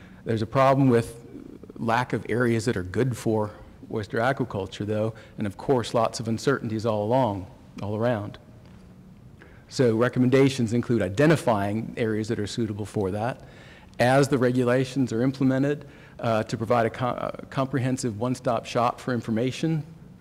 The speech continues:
uh, improve the federal side of the permitting efficiencies. Mississippi has denied concurrence for all nationwide permits,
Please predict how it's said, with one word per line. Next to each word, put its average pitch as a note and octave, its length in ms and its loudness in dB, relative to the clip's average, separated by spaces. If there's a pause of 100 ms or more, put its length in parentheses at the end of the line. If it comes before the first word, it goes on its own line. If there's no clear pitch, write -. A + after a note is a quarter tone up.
uh, A2 280 -8
improve B3 720 2
the D3 100 2
federal C#3+ 720 4 (100)
side A2+ 440 2
of G2+ 80 -6
the G#2+ 80 -8
permitting A#2 400 -2
efficiencies. G#2 760 -6 (460)
Mississippi F3+ 600 2
has C#3+ 120 2
denied C3 600 2
concurrence C3 580 0
for - 200 -2
all A#2+ 300 0
nationwide A#2+ 600 0
permits, C3+ 580 -2